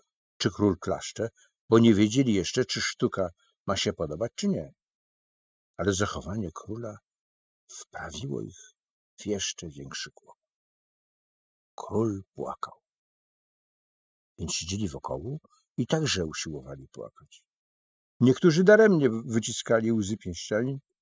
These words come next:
a inni przypominali sobie najstraszniejsze chwile swego życia i zalewali się łzami. Jeden przypomniał największe lanie, jakie dostał od ojca, gdy był mały, inny, jak się przestraszył,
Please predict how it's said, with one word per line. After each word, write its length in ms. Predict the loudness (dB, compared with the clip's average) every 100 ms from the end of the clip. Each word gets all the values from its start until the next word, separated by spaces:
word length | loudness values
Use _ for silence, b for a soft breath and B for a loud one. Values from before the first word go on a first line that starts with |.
| _ _ _ 10
a 120 | 12
inni 300 | 12 10 8
przypominali 600 | 6 6 8 8 6 4
sobie 320 | 4 4 4 2 -6 _ -20 _
najstraszniejsze 680 | 2 4 2 2 0 0 -2
chwile 320 | -4 -2 -2
swego 300 | 0 -2 -2
życia 360 | -4 -2 0 0 -4 _ _ _ _
i 120 | -2
zalewali 640 | 2 4 4 2 -4 -8 -8
się 180 | -12
łzami. 500 | -12 -16 -20 -20 _ _ _ _ _ _ _ _ _ _ _ 2
Jeden 340 | 4 6 4
przypomniał 680 | 2 2 4 6 6 6 4 0 _
największe 580 | 0 2 2 0 0 0
lanie, 500 | 2 0 -2 -10 -14 _ _ _ _
jakie 220 | 0 4 6
dostał 280 | 6 4
od 120 | 4 4
ojca, 400 | 2 0 -6 -6 _ _ -2
gdy 120 | 4
był 160 | 8 8
mały, 320 | 8 6 6
inny, 460 | 8 8 8 6 2 b b
jak 120 | 2 4
się 140 | 4
przestraszył, 760 | 4 -2 0 2 2 -2 -6